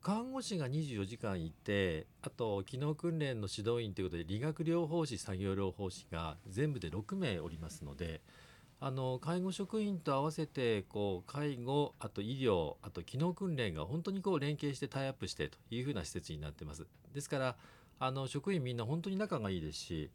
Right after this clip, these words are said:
こういろんな意味で利用者さんがより良いこう生活ができるようにということで、しょっちゅういろんな話をしてますね。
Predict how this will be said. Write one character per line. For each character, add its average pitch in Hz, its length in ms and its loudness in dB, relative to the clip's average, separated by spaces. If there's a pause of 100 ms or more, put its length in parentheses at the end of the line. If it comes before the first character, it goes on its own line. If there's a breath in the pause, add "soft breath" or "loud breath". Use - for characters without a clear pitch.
(120)
こ 101 320 2
う - 40 -2
い - 20 0
ろ 185 100 2
ん 202 60 -2
な 233 80 -2
意 240 40 -4
味 208 100 0
で 98 300 4
利 95 100 -2
用 107 100 2
者 101 80 -6
さ 110 160 -2
ん 104 140 -2
が 123 280 0
よ 117 140 -2
り 147 160 0
良 185 140 2
い 156 40 0
こ 90 200 -6
う - 40 -6
生 98 180 -2
活 98 220 -4
が 92 80 -2
で 90 120 -4
き 113 100 -4
る 98 80 0
よ 92 120 0
う - 20 -2
に 147 120 -2
と 151 100 -4
い 123 40 0
う 101 60 -2
こ 120 80 -4
と 120 80 -4
で、 90 100 -4
し - 80 -10
ょ - 80 -12
っ 104 80 -16
ち 214 140 -2
ゅ 120 180 0
う - 20 -6
い 87 60 -6
ろ 87 80 -4
ん 85 60 -6
な 80 80 -6
話 82 280 -6
を 76 60 -6
し - 80 -8
て - 80 -8
ま 147 100 -8
す - 120 -12
ね。 95 200 -4